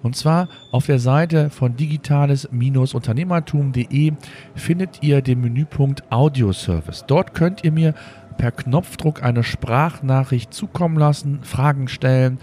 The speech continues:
einfach nur Feedback zu einer Podcast-Episode, zu einem bestimmten Thema geben, wie auch immer. Ich würde mich freuen und vielleicht übernehme ich den ein oder andere oder die ein oder andere Sprachnachricht auch in einer der nächsten Podcast-Episoden.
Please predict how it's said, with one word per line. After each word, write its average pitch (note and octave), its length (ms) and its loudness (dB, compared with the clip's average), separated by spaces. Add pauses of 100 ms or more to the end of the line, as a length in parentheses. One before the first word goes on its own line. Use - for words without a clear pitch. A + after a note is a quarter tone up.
(340)
einfach C#3 300 2
nur C3 180 2
Feedback - 480 -4
zu C#3+ 100 0
einer B2 140 2
Podcast-Episode, C#3 1120 0
zu - 120 -4
einem A#2+ 140 0
bestimmten B2+ 420 -4
Thema D3 320 2
geben, B2 380 -2
wie D3 160 -2
auch A#2+ 160 -2
immer. C3+ 320 2 (500)
Ich D#3 240 0
würde C#3 200 2
mich A#2 220 -2
freuen C3 460 0 (300)
und C#3+ 100 -6
vielleicht C#3+ 360 0
übernehme B2+ 680 0
ich B2+ 100 0
den A#2+ 220 -4 (100)
ein A#2 220 2
oder B2+ 260 2
andere B2+ 320 0
oder A#2 100 4
die A#2+ 240 -6
ein B2 200 2
oder B2 200 0
andere A#2+ 300 0
Sprachnachricht G#2+ 960 -2
auch F#2+ 240 0 (440)
in A#2+ 260 0
einer F2+ 300 2
der G2+ 180 2
nächsten F#2 580 -2
Podcast-Episoden. E2+ 1200 -2